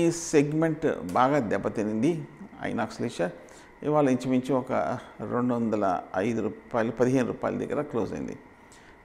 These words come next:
గత కొన్ని రోజులుగా చూస్తే కనుక హై నుంచి ఐదు వందల అబోవ్ నుంచి కంటిన్యూస్‌గా పడుతూ వచ్చింది ఐనాక్స్ లీషర్. ఫండమెంట్ టెక్నికల్‌గా ఫస్ట్ చూస్తే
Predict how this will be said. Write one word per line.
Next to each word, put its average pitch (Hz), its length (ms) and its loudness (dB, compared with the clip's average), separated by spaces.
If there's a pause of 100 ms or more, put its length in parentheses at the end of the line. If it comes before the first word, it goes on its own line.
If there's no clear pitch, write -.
గత 151 120 4 (100)
కొన్ని 160 160 4
రోజులుగా 165 320 6
చూస్తే 147 260 0
కనుక 143 220 0 (200)
హై 131 240 4
నుంచి 147 260 2 (220)
ఐదు 143 160 6
వందల 147 280 4 (100)
అబోవ్ 127 260 2
నుంచి 131 220 2 (120)
కంటిన్యూస్‌గా 131 640 0
పడుతూ 110 340 -2
వచ్చింది 110 360 -2 (220)
ఐనాక్స్ - 360 -4
లీషర్. - 280 -8 (1160)
ఫండమెంట్ 196 460 6
టెక్నికల్‌గా 180 540 4
ఫస్ట్ 160 200 0 (100)
చూస్తే 147 200 -2